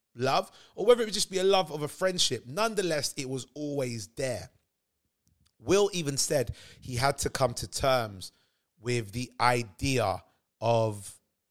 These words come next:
Jada and Tupac's relationship. I think they started dating when Tupac was alive. I can't remember the numbers. And,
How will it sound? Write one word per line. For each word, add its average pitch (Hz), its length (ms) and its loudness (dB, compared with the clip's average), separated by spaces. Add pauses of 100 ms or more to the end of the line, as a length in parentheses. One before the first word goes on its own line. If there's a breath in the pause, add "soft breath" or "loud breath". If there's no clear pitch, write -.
(520)
Jada 131 480 2
and 117 140 -8
Tupac's - 640 -4
relationship. 113 760 -4 (200 loud breath)
I - 60 -12
think 320 160 -8
they 359 80 -4
started 143 440 -2
dating 127 560 -4 (800)
when 127 160 -4
Tupac 131 320 -2
was 117 120 -4
alive. 110 300 4
I 123 80 2
can't 135 200 0
remember 117 240 -4
the 107 100 -6
numbers. 101 400 -8
And, 95 200 -10